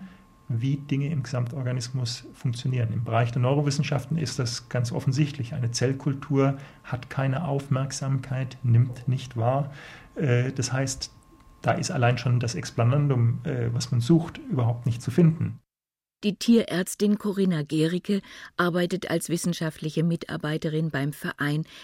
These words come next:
Speaker 2: Ärzte gegen Tierversuche. Ihre Position ist ebenso eindeutig, nur genau entgegengesetzt.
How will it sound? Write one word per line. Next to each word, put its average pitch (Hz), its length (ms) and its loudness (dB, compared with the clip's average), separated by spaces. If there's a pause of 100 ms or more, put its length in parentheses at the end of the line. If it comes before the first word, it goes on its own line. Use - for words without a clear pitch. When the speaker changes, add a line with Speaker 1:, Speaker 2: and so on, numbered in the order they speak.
(160)
Speaker 2:
Ärzte 160 420 0
gegen 151 380 -2
Tierversuche. 131 920 -2 (520)
Ihre 220 240 6
Position 202 600 0
ist - 260 -4
ebenso 170 420 4
eindeutig, 147 920 0
nur 175 280 4
genau 156 360 4
entgegengesetzt. 135 1200 -4